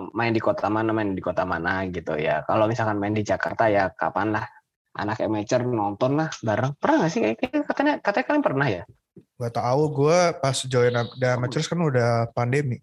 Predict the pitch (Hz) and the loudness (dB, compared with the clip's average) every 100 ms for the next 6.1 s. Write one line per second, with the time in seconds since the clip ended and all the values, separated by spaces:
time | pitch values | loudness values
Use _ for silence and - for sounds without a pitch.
0 | - 131 120 113 95 85 78 92 85 - | -6 -4 -2 -4 -4 -4 -4 -4 -6 -10
1 | _ _ _ 131 113 104 92 104 107 98 | _ _ _ -12 -6 0 2 4 2 0
2 | 87 - 107 - 143 165 170 151 147 139 | -2 -4 -4 -2 0 2 4 4 4 2
3 | 151 156 - 156 151 - - 156 156 156 | 0 -2 -2 0 2 0 -2 -2 -2 -2
4 | 151 147 - 151 160 175 180 180 202 202 | 0 0 0 2 0 0 -2 0 -2 -2
5 | - 196 208 127 104 95 - 90 90 87 | -2 -2 0 -2 -2 -4 -6 -4 -2 -4
6 | 110 | -6